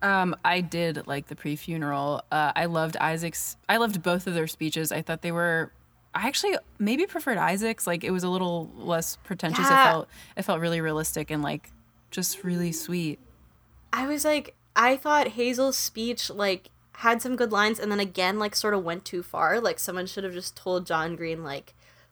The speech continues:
Speaker 2: "That's enough." <laughs>
Speaker 1: Right.
Speaker 2: Like, yeah.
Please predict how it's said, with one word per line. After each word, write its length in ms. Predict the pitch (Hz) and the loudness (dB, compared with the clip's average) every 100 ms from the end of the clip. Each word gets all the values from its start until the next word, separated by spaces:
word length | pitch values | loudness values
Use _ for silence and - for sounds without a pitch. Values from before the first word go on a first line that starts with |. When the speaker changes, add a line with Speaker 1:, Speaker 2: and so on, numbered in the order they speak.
| _ | _
Speaker 2:
"That's 240 | 240 214 | 10 10
enough." 400 | 214 190 285 - - | 4 2 2 0 -4
<laughs> 60 | 415 415 494 480 480 508 508 494 508 605 587 571 539 | -4 6 8 8 8 8 8 8 6 6 6 4 2
Speaker 1:
Right. 140 | 175 | 6
Speaker 2:
Like, 400 | 277 254 - - - | 8 8 6 -12 -12
yeah. 580 | - 226 202 185 180 170 | 2 6 10 10 8 4